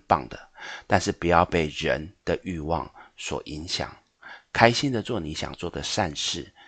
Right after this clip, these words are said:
做你喜欢做的事情，并且在良善为优先条件之下去行善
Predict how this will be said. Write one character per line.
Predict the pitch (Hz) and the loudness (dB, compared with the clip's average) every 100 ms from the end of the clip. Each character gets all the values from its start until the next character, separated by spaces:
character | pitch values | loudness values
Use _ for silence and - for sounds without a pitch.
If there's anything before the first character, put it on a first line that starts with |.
| - _ | -20 _
做 | - 147 107 | 0 4 4
你 | 85 | 4
喜 | 87 - 71 | 2 0 0
欢 | 87 92 | -2 -2
做 | 92 80 | -4 -6
的 | 78 | -6
事 | - 87 | -6 -4
情， | - - 50 - - - _ | -2 -4 -6 -16 -20 -20 _
并 | - 113 | 0 2
且 | 85 80 | 2 0
在 | - 104 82 - - _ | 6 6 4 -4 -20 _
良 | 85 82 104 | 4 4 4
善 | - 127 87 | 2 2 2
为 | 76 76 80 95 - _ | 0 -2 -2 -4 -12 _
优 | 120 123 | 0 0
先 | 123 123 123 | 0 -2 -2
条 | - 73 | -4 -6
件 | 95 87 | -6 -4
之 | 85 | -4
下 | - 80 - - - | -2 -2 -4 -12 -14
去 | - - | -6 -2
行 | 92 - 73 78 | 0 0 -2 -2
善 | - - 107 | -2 4 4